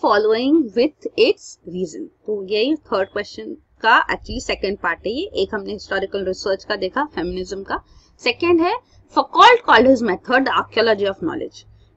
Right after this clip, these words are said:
तो ये give reason है कि ऐसे उन्होंने क्यों कहा, अपनी method को archaeology of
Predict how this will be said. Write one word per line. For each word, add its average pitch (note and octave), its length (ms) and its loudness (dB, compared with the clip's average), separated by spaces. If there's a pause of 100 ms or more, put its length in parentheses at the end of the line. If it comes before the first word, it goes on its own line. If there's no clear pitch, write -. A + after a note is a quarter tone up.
तो F#3+ 80 0
ये B3 340 2
give B3+ 240 6
reason F3+ 340 0
है - 80 -6
कि - 160 -8
ऐसे G#3 320 -2
उन्होंने A#3 320 0
क्यों C#4+ 240 4
कहा, - 280 -10
अपनी A3 320 -8
method G3 360 -2
को - 140 -4
archaeology G#3 560 0
of G#3 60 -4